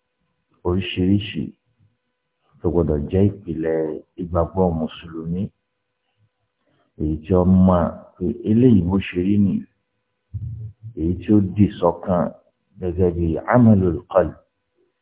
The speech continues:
tí ó sì máa fi ṣiṣẹ́ nínú ẹ̀mí ẹ̀, èyí tó ní ṣe pẹ̀lú orí ahọ́n tí ó wí jáde, àti èyí tó ní ṣe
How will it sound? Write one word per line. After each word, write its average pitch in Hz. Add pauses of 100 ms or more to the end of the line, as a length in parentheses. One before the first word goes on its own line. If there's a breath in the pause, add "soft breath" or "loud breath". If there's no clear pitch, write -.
(800)
tí -
ó 113
sì 110
máa 78
fi -
ṣiṣẹ́ 85 (680)
nínú 113
ẹ̀mí 87 (100)
ẹ̀, 87 (1080)
èyí 78
tó -
ní 87
ṣe 85 (140)
pẹ̀lú 69
orí 82
ahọ́n 82 (420)
tí -
ó 107
wí 80 (100)
jáde, 82 (1080)
àti 82
èyí 80
tó -
ní 87
ṣe 82